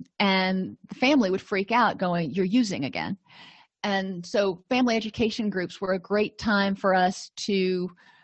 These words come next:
um, educate not only about the disorder, but also about treatment, medication, side effects,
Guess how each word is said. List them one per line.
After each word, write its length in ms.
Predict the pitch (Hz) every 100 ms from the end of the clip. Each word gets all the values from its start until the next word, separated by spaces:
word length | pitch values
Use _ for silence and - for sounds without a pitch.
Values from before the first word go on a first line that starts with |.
| _ - -
um, 200 | - - - _ _ _
educate 640 | 240 247 254 247 208 202 - - _ _ _
not 240 | 214 220 220
only 240 | 226 220
about 460 | 202 202 185 180 -
the 80 |
disorder, 540 | 185 185 - 254 226 196
but 160 | 214
also 300 | 208 226 -
about 340 | 220 208 196 -
treatment, 520 | - 220 - 196 -
medication, 720 | 196 185 - 180 175 185 175
side 300 | 175 - 175
effects, 540 | 180 180 175 165 -